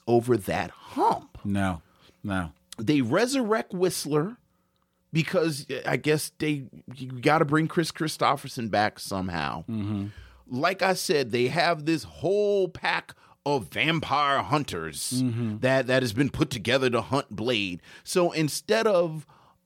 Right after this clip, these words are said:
Speaker 1: of, of this really nuanced world building that you get in Blade, where they don't show you everything, but, but you get the allusion to this bigger world that's
Speaker 2: Exactly.
Speaker 1: just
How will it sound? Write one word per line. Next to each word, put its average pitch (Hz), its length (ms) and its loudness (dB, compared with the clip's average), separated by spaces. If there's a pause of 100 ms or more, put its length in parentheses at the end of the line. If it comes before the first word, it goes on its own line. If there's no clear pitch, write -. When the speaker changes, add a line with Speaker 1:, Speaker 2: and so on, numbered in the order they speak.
Speaker 1:
of, 156 420 2
of 139 200 4
this 143 260 2 (140)
really 185 960 -2 (540)
nuanced 165 760 4
world 147 440 4
building 104 380 2
that 110 260 0
you 120 60 -4
get 113 280 2
in 98 180 -2
Blade, 113 500 2
where 107 200 0
they 120 180 4
don't 156 260 2
show 175 640 2
you 123 220 0
everything, 92 560 -2
but, 101 200 0
but 107 220 -4
you 127 80 -2
get 135 300 2 (200)
the 120 140 4
allusion 139 560 4
to 135 160 -4
this 120 220 0
bigger 131 300 2
world 113 440 2
that's 104 300 -2
Speaker 2:
Exactly. 92 500 -4
Speaker 1:
just 180 400 0